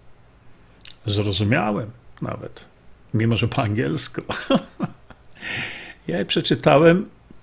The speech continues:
i zobaczyłem, że te publikacje dotyczyły,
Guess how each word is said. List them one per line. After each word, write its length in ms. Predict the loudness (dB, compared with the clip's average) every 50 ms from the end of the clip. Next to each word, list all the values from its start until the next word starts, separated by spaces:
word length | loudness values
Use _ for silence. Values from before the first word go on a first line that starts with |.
| -20 -20 -20 -20 -20 -20 -20 -20 -20 -20 -20 -20 -20 -20 -20 -20 -20 -20 -20 -20 -20 -20 -20 -20 -20 -20 -14 -4
i 80 | -2 2
zobaczyłem, 640 | 2 2 2 2 -2 -4 -2 0 2 4 4 2 2
że 300 | 0 -2 -2 -4 -6 -8 -14 -20 -20 -20 -20 -20 -20 -20 -20 -20 -20 -20 -20 -20 -20 -20 -20 -20 -20 -20 -20 -20 -20 -20 -20 -20 -20 -20 -20 -20 -20 -20 -20 -20 -20 -20 -20 -20 -20 -20 -20 -20 -20 -20 -20 -20 -20 -20 -20 -20 -20 -20 -20 _ -20 -20 -20 -20 -20 -20 -20 -20 -16 -16 -14 -14 -16 -18 -20 -20 -20 -20 -18 -4 -2
te 100 | -2 0
publikacje 800 | 0 0 0 0 0 0 2 2 2 2 0 0 0 0 0 2
dotyczyły, 720 | 2 2 2 0 -2 -2 -2 0 2 2 4 2 2 0